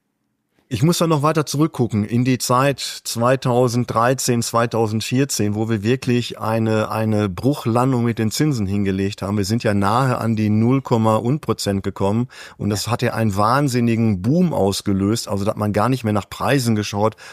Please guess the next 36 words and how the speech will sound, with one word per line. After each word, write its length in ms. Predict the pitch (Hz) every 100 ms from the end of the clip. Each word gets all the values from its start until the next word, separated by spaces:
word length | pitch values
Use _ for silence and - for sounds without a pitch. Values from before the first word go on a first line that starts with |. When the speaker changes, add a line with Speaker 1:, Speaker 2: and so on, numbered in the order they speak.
| -
Speaker 1:
man 80 | 104
hat 80 | 113
nur 80 | 117
noch 140 | 127
geguckt, 440 | 113 - 131 - -
Eigentum 480 | 131 135 - 95
zu 120 | - 98
erwerben, 520 | 90 92 101 113 123 - -
weil 100 | 104
die 140 | 101 -
Zinsen 400 | - 123 110 92
so 180 | 117
niedrig 640 | 123 127 151 180 101 98 92
waren. 460 | 95 98 113 147 -
Speaker 2:
Ja. 80 | 85 78
Speaker 1:
Und 160 | 104 101
dementsprechend 560 | 113 123 - 120 120
sind 120 | 107 113
natürlich 340 | - 117 -
auch 140 | 110
die 80 | 107
Immobilienpreise 1120 | 104 101 98 127 147 131 - 92 117 123 165 - - - -
und 120 | 98
das 140 | 107
auch 140 | - -
ganz 240 | 110 -
deutschlandweit 640 | 107 120 - 110 95 101
natürlich 340 | 110 - 110 -
in 100 | 101
die 120 | 95
Höhe 180 | 98 101
geschossen, 540 | 82 76 69 85 78 _ - - - _ -
überteuert 640 | 135 113 - 117 131 131
sogar 220 | 131 117 107
teilweise 600 | 110 113 104 101 92 -
auch. 340 | 95 135